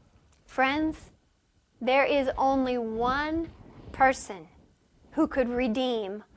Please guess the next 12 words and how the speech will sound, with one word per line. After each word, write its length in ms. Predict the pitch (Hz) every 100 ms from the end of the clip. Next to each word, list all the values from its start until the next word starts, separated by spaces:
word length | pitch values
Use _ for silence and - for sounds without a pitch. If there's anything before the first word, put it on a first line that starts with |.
| _ -
all 240 | 220 240
of 140 | 254
creation. 760 | - 302 285 196 - - - - _ _ - - - -
And 220 | 233 240
one 280 | 233 247 320
day, 420 | 294 254 262 320 - _ - -
every 400 | 254 262 269 294
knee 360 | 269 262 262 254
is 160 | 233 214
going 440 | 220 233 269 240
to 120 | -
bow 540 | 202 208 202 175 143